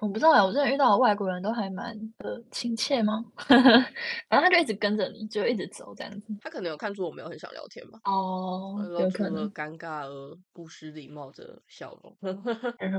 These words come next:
Speaker 1: ：“不要跟我讲话。” <laughs>
Speaker 2: 好。<laughs> 分享一下我去花莲放松的故事。
Speaker 1: 还蛮赞的。
Speaker 2: 对，蛮赞的，跟大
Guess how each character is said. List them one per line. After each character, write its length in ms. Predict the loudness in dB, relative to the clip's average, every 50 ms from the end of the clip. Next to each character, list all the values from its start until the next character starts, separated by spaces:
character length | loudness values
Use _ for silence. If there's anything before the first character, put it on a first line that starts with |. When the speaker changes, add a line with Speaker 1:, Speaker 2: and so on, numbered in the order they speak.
| -2
Speaker 1:
：“不 60 | 0 0
要 100 | 2 4
跟 100 | 4 4
我 80 | 4 4
讲 180 | 2 0 -2 -2
话。” 260 | -6 -12 -12 -12 -14 -16 -18
<laughs> 100 | -10 -4
Speaker 2:
好。 60 | -2
<laughs> 920 | -2 2 2 4 6 6 6 6 6 4 2 -2 -12 -20 -20 -20 _ _ _
分 120 | -6 -6 -6
享 220 | -6 -8 -8 -8
一 40 | -8
下 120 | -6 -6 -6
我 80 | -8
去 140 | -8 -10 -8
花 240 | -6 -2 0 0 0
莲 120 | -2 -6 -10 -14 -16 -20 -10 _
放 180 | -8 -8 -8
松 200 | -10 -12 -12 -12 -12
的 80 | -16
故 180 | -18 _ -20 -20
事。 260 | -20 -20 -20 -20 -18 -6
Speaker 1:
还 80 | 0 2
蛮 380 | 2 4 2 2 0 0 -2 -2
赞 180 | -4 -8 -8 -8 -8 -8 -6
的。 140 | -6 -6 -8
Speaker 2:
对， 80 | -8 -8
蛮 180 | -8 -8 -6 -4
赞 180 | -4 -4 -4 -6
的， 120 | -10 -14 -16 -18 _ _ _ _ _ -10
跟 140 | -8 -4
大 60 | -2